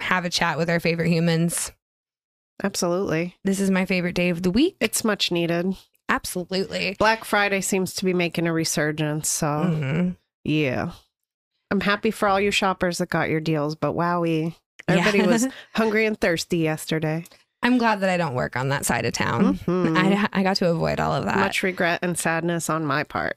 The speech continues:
Speaker 2: <laughs>
Speaker 1: That's fine. But luckily, we're here to talk about some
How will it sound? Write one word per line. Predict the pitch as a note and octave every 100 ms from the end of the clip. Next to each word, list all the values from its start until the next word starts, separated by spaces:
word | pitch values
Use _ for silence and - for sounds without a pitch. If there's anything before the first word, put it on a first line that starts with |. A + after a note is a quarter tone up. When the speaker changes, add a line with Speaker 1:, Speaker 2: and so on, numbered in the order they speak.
| -
Speaker 2:
<laughs> | A3
Speaker 1:
That's | C#4+ C4 B3+ -
fine. | - C#3 - - G3+ G3 - - -
But | C#4
luckily, | D4 F4+ - A#3 G#3+ G#3
we're | F3+ G3+ G#3+ G#3+ A3 A3 F3
here | - G3 F#3+ F#3+
to | - F3+
talk | - F3 F3+
about | F#3 F3 -
some | - E3+ E3+ E3